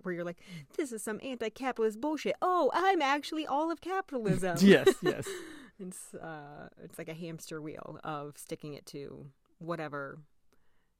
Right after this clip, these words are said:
Speaker 1: powerful entity you eventually become.
Speaker 2: Yeah, and then, I mean, like, there's also the later complexities of the fact that the company, uh,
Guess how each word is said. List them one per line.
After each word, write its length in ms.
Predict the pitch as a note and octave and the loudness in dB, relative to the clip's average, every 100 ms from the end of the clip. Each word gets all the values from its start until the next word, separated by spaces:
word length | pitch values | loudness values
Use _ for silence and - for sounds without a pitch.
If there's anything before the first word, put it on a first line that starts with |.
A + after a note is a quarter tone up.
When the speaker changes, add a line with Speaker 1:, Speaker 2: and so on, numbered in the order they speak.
| _ - | _ -14
Speaker 1:
powerful 420 | E3+ D3+ D3+ D#3 D3+ | -6 -6 -6 -12 -12
entity 300 | D3 - C#3 | -14 -14 -12
you 240 | C#3+ C#3+ | -10 -10
eventually 400 | C#3 C#3 - C#3+ | -10 -14 -14 -14
become. 480 | D3 D3+ - E3 E3 - | -14 -14 -12 -12 -6 4
Speaker 2:
Yeah, 200 | E3+ C3 | 4 4
and 180 | E3+ F#3+ | 2 4
then, 220 | G#3+ A3+ - | 6 4 2
I 60 | G3+ | 4
mean, 180 | G3+ F#3 | 4 4
like, 200 | F3+ F3+ | 2 2
there's 180 | F#3 | 0
also 300 | F#3+ G#3+ G3 | 2 2 4
the 100 | E3+ | 2
later 300 | F3 F#3 F#3 | 2 2 2
complexities 720 | F3 D#3+ D#3 - C#3+ C#3+ B2+ - - - - D#3 | 0 0 0 0 0 0 -2 -6 -20 -20 -6 0
of 400 | C#3 C3+ C3+ C3+ | 2 2 -2 -4
the 80 | |
fact 180 | C#3+ C#3+ | -4 -4
that 80 | C#3 | -4
the 80 | C3+ | -6
company, 680 | D3+ C#3 D3 C#3+ C3+ C3 - _ _ _ _ C#3+ | -2 -2 -2 -2 -2 -4 -8 _ _ _ _ -2
uh, 400 | B2+ A#2+ A#2+ | 0 2 0